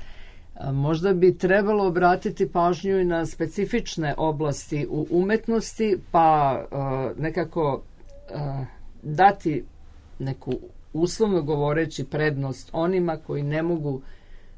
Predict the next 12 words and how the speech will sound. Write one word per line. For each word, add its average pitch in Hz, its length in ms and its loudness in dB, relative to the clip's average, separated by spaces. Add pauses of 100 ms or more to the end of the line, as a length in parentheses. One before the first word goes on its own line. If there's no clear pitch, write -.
(200)
zbog, 139 480 -2
e, 135 40 -4 (540)
same 147 360 0
pozicije, 151 920 2 (180)
e, 123 220 -6
svoje, 139 500 -2
svoje 156 380 0
struke 170 600 0 (300)
delovati 156 720 2
kao 151 180 -2
što 156 180 -4
mogu 151 360 -2